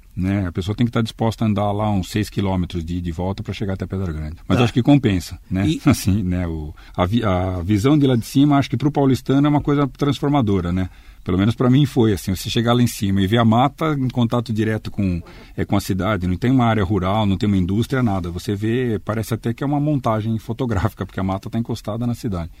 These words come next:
Speaker 2: E é
Speaker 1: na
Speaker 2: da
Speaker 1: floresta.
Speaker 2: Pedra Grande que você tirou a foto da capa do seu livro?
Speaker 1: É, foi de lá que o Edu fez a, a
Speaker 2: É o Edu, né?
Speaker 1: é,
Speaker 2: Edu
Speaker 1: que fez a
Speaker 2: Azevedo.
Speaker 1: copa. Isso, isso. Foi, foi de lá. E o interessante é assim, que quando, quando a gente tá lá em cima da Pedra Grande e o céu tá limpo,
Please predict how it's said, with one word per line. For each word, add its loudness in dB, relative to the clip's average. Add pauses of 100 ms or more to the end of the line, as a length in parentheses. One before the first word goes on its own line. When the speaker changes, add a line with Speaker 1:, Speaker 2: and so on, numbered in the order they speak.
Speaker 2:
E 0
é 2
Speaker 1:
na 2
Speaker 2:
da 0
Speaker 1:
floresta. 4
Speaker 2:
Pedra 2
Grande 2
que -4
você -2
tirou 0
a -4
foto -2
da -2
capa -2
do -10
seu -2
livro? 0 (100)
Speaker 1:
É, 0
foi -4
de -2
lá -2
que -8
o 0
Edu -2
fez -4
a, -2 (140)
a -4
Speaker 2:
É 0
o 2
Edu, 2
né? 0
Speaker 1:
é, 4
Speaker 2:
Edu -2
Speaker 1:
que 4
fez -4
a 0 (100)
Speaker 2:
Azevedo. 4
Speaker 1:
copa. -4
Isso, -2
isso. -10
Foi, -4
foi -4
de 0
lá. -2 (220)
E 4
o 8
interessante 2
é 2
assim, 0
que 0
quando, 2
quando 0
a 2
gente 0
tá -2
lá 2
em 0
cima 0
da 2
Pedra 0
Grande 0
e -
o -2
céu -2
tá -2
limpo, -2